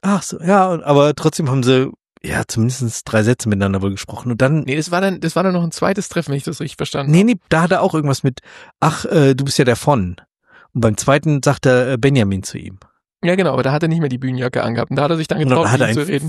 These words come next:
Speaker 1: f-, vernünftigen
Speaker 2: Ja.
Speaker 1: Mantel an. <laughs>
Speaker 2: Und, äh, dann erzählt ihm der Typ von den Pet Shop Boys, dass er jetzt zu Rewe geht, was ihn komplett aus der Bahn geworfen hat, weil das kann ja nicht sein, dass jemand so, so unfassbar ver-, auf dem,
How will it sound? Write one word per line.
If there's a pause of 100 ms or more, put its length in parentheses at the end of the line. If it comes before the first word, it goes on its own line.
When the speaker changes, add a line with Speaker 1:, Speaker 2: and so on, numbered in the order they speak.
(140)
Speaker 1:
f-,
vernünftigen
Speaker 2:
Ja.
Speaker 1:
Mantel
an.
<laughs> (1400)
Speaker 2:
Und,
äh,
dann
erzählt
ihm
der
Typ
von
den
Pet
Shop
Boys,
dass
er
jetzt
zu
Rewe
geht, (400)
was
ihn
komplett
aus
der
Bahn
geworfen
hat,
weil
das
kann
ja
nicht
sein,
dass
jemand (100)
so, (340)
so
unfassbar
ver-, (320)
auf
dem,